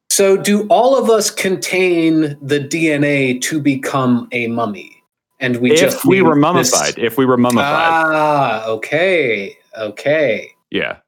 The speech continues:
Speaker 1: Interesting.
Speaker 2: But act-, but, uh, you know, you are, you're, yes,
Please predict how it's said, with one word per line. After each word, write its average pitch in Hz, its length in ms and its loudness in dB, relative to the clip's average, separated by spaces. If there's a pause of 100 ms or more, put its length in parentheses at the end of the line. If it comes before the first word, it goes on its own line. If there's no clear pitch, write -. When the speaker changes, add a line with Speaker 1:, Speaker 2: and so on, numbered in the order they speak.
(100)
Speaker 1:
Interesting. 135 800 -6
Speaker 2:
But 165 180 2
act-, 185 260 -2
but, 151 200 -2
uh, 156 240 0 (400)
you 151 140 0
know, 143 120 4
you 143 200 4
are, 139 180 4
you're, 131 360 0
yes, 117 500 -2